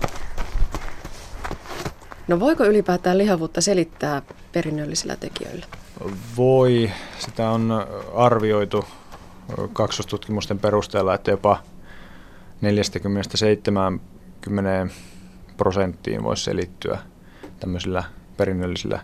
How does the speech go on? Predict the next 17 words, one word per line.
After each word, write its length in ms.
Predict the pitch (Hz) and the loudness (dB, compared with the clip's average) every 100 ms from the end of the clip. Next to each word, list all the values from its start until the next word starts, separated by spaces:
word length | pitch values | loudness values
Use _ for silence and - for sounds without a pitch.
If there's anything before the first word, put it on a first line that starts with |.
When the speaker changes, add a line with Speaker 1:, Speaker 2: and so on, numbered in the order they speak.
| - - | -10 -6
Speaker 2:
tekijöillä, 380 | 98 - 101 95 | -4 2 2 2
mutta 220 | 95 101 | -2 -2
me 100 | 101 | 0
ei 60 | |
toistaiseksi 480 | 101 101 - 95 - - - - - - - - - - - | 2 0 0 -4 -6 -12 -20 -20 -20 -20 -20 -20 -20 -20 -2
tarkalleen 540 | 104 101 101 101 101 98 - - - | 2 4 4 4 2 -2 -10 -20 0
tosiaan 280 | 104 107 101 | 2 4 4
tiedetä, 400 | 113 104 101 95 | 6 6 6 4
että 160 | - | 2
mitkä 280 | 104 101 104 | 0 0 0
ne 80 | 98 | 0
on 120 | 98 | 0
ne 140 | 98 92 - - - - - | 0 -4 -12 -20 -20 -20 -2
tietyt 340 | 110 98 95 | 0 2 0
geenimuunnokset, 720 | - 107 104 113 113 95 - 92 | 0 2 2 4 4 2 -2 -2
jotka 240 | 92 - | -2 -2
sen 220 | - 92 | -4 -6